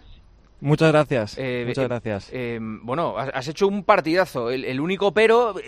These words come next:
Speaker 2: el gol de Dembélé, ¿ahí qué pasa?
Speaker 1: Bueno, al final es un, es un buen gol,
Speaker 2: Sí,
Speaker 1: tengo que verlo,
Speaker 2: va
Speaker 1: pero
Speaker 2: muy
Speaker 1: creo
Speaker 2: fuerte,
Speaker 1: que
Speaker 2: eh, va muy fuerte.
Speaker 1: Sí, seguramente pu-,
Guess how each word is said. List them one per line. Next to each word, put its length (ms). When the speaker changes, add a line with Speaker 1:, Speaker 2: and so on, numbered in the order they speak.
Speaker 2:
el 160
gol 200
de 100
Dembélé, 340
¿ahí 240
qué 140
pasa? 360
Speaker 1:
Bueno, 420
al 120
final 720
es 200
un, 340
es 120
un 80
buen 120
gol, 380
Speaker 2:
Sí, 200
Speaker 1:
tengo 180
que 80
verlo, 260
Speaker 2:
va 80
Speaker 1:
pero 80
Speaker 2:
muy 100
Speaker 1:
creo 100
Speaker 2:
fuerte, 180
Speaker 1:
que 140
Speaker 2:
eh, 40
va 120
muy 120
fuerte. 500
Speaker 1:
Sí, 480
seguramente 460
pu-, 320